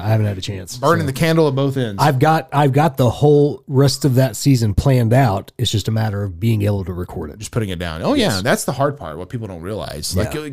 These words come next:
Speaker 2: anytime someone says, like, "Hey, I wanna start a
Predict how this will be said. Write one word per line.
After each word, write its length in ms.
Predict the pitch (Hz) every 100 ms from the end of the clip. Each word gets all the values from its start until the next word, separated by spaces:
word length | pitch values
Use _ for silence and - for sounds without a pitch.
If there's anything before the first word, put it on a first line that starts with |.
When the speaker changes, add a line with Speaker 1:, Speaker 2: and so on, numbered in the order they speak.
| 120
Speaker 2:
anytime 760 | 170 214 175 165 165 151 139 - _ _ _ _ -
someone 320 | 151 143 127
says, 200 | 131 110
like, 100 | 101
"Hey, 80 | 117
I 20 |
wanna 120 | 123
start 180 | 117
a 40 | 117